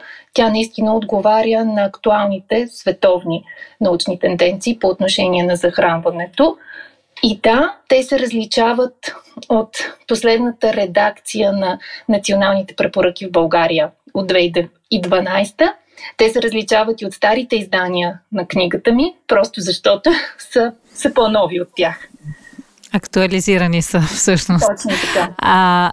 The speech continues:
Speaker 2: за много хора някакси, е, продължава да бъде трудно да сложат знак за равенство между здравословна храна и вкусна храна. Какво е твоето разбиране в тази посока и как да успеем, а, да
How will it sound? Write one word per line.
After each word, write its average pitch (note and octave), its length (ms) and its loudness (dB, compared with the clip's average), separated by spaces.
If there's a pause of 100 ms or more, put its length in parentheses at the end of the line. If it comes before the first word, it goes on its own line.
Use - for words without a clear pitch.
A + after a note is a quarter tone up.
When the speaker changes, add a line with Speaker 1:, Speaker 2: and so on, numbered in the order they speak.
Speaker 2:
за F#3 180 0
много B3 240 2
хора E4+ 420 4
някакси, D4 640 0
е, G#3 80 2 (380)
продължава F#3+ 520 4
да A3 120 0
бъде A#3+ 260 2 (220)
трудно G#3+ 320 2
да F3+ 100 0
сложат F#3+ 400 0
знак E3+ 220 2
за E3 160 4
равенство E3 480 2
между F3+ 400 0 (100)
здравословна E3+ 760 2
храна C4 460 2 (380)
и G#3 100 2
вкусна F3 460 0
храна. D3 420 2 (460)
Какво A3 300 4
е C#4+ 60 4
твоето E4 400 2
разбиране G3+ 440 2
в - 60 -6
тази F3 280 0
посока G3+ 480 -2
и C#4 140 0
как C4+ 280 0
да C#4+ 120 0
успеем, A#3+ 720 0
а, G3 440 0
да F#3 580 0